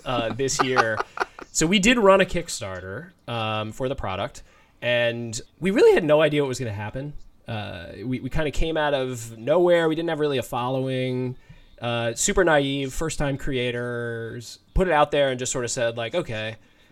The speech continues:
Speaker 1: if you build it, like, they will come. It's gonna be great. We'll get it on the
Speaker 2: <laughs>
Speaker 1: platform." And it actually performed pretty well. I mean, our target was fifty thousand dollars, which e-, essentially we based,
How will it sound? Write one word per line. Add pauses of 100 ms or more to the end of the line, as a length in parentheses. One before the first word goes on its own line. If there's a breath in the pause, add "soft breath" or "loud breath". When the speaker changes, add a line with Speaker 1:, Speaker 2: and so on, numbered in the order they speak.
(220 soft breath)
Speaker 1:
if
you
build
it,
like,
they
will
come.
It's
gonna
be
great.
We'll
get
it
on
the
Speaker 2:
<laughs>
Speaker 1:
platform." (800)
And
it
actually
performed
pretty
well.
I
mean,
our
target
was
fifty
thousand
dollars,
which (500 soft breath)
e-,
essentially
we
based,